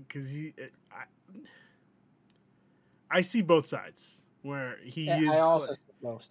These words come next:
Speaker 2: sides.
Speaker 1: like, he is kinda like the heir to the throne. Like,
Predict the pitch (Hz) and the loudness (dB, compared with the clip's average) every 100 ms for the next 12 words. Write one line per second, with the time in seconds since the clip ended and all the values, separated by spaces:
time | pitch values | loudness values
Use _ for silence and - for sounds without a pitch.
0 | - 107 123 - - 131 131 123 - _ | -18 -18 -20 -20 -10 -6 -6 -8 -18 _
1 | 107 131 147 156 151 143 120 - 123 117 | -20 -12 -8 -4 -2 -2 -4 -8 -6 -6
2 | 113 107 110 _ 95 98 92 95 80 101 | -10 -14 -20 _ -16 -16 -16 -20 -20 -20
3 | - 90 92 87 - | -20 -20 -20 -20 -20